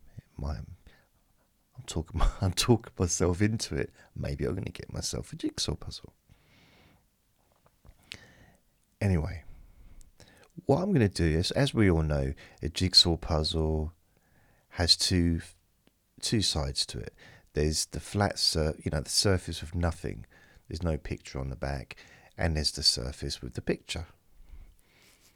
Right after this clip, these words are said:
And depending, you know, the jigsaw puzzles can be cut up into, it's basically just a picture that's,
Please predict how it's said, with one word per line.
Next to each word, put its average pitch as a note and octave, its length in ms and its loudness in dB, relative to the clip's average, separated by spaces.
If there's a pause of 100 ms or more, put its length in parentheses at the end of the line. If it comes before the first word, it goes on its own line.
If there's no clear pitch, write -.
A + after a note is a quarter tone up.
(2250)
And D2+ 600 -2 (400)
depending, C#2+ 760 -4
you F2+ 120 -2
know, C#2 120 -2
the C#2+ 260 -4 (280)
jigsaw D#2 320 -2
puzzles C#2+ 460 -4
can D2 180 -6
be C2+ 420 -4 (1300)
cut - 300 -4
up D2 200 -6
into, C#2 680 -6 (300)
it's - 100 -10
basically G#2 360 2
just D#2+ 140 0
a D2+ 60 -4
picture - 380 -6
that's, B1+ 340 -2